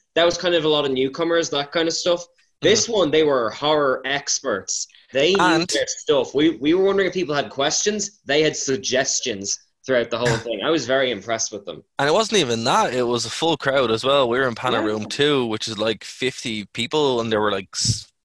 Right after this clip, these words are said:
Speaker 2: about sixty. So standing room only, which was really cool.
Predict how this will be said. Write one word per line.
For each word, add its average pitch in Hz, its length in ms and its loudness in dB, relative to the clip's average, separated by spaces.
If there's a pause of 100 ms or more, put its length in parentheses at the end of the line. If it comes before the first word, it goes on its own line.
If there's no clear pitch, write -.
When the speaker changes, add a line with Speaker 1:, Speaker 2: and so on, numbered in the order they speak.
(120)
Speaker 2:
about 104 180 -2
sixty. - 460 -6 (720)
So - 180 -2
standing 139 440 -2
room 117 380 -2
only, 104 440 -2
which 92 180 -10
was - 380 -10 (600)
really 110 200 -8
cool. 95 280 -8